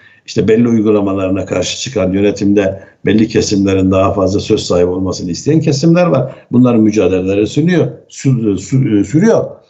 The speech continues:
E, böyle bir şey varken tutup da, e, buradan asker sokup işte yok adına milli ordu deyip para verip silah verip bilmem ne.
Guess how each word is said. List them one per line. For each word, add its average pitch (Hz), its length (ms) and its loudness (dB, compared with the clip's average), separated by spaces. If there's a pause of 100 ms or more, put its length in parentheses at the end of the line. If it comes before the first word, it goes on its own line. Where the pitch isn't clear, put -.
(480)
E, 90 220 -10 (120)
böyle 123 280 0
bir 113 60 -4
şey 120 200 -2
varken 156 380 0
tutup 143 300 -6
da, 120 320 -4 (320)
e, 90 160 -6
buradan 123 320 2
asker 160 340 -2
sokup 180 380 -4
işte - 160 -6
yok 113 280 -2
adına 117 280 -4
milli 123 340 2
ordu 175 320 0
deyip 135 220 0
para 139 240 0
verip 156 220 0
silah 147 360 -4
verip 156 220 -2
bilmem 110 160 -4
ne. 90 120 -8